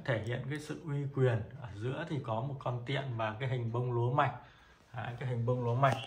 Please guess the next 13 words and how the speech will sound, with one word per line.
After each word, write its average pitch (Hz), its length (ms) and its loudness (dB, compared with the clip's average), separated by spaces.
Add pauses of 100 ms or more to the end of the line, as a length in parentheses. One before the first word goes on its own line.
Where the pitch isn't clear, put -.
(400)
Cái 165 120 2
hình 139 240 4
này 117 240 8
họ 127 260 4
khảm 107 400 8
ở 113 60 2
đây 135 280 8
nhé. 160 220 6 (360)
Họ 139 140 0
khảm 107 360 4
ở 107 140 0
trên 143 200 4
này 127 240 10